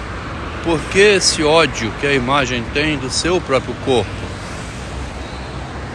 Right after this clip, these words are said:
O ódio, né, que a imagem tem do corpo é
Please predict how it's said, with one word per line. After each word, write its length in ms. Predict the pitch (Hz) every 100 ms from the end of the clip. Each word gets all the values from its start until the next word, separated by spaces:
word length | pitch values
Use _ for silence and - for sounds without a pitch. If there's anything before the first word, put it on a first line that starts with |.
| - - - - - - - - - 139
O 100 | 135
ódio, 400 | 131 135 107 110
né, 220 | 113 131 117 -
que 60 | -
a 60 | 107
imagem 440 | 113 113 110 113 -
tem 160 | 107
do 140 | 101 123 -
corpo 260 | 175 165 - - - - - - - - - -
é 280 | 131 135